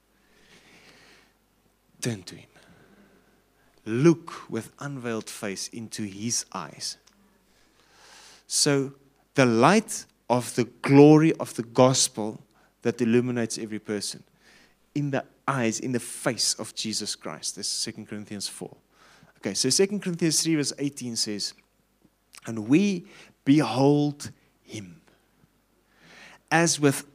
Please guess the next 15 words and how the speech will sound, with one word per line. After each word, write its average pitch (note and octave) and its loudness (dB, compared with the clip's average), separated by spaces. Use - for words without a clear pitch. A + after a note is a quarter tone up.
unveiled B2 -2
face," - -10
which C#3+ 0
means D3 -2
now B2+ 0
I've A#2 -4
come A#2 -4
to A#2 -10
the G#2 -6
light. F#2+ -6
Unveiled, G2 -12
I'm G#2 -14
in G2+ -12
the G#2+ -8
light. F2+ -10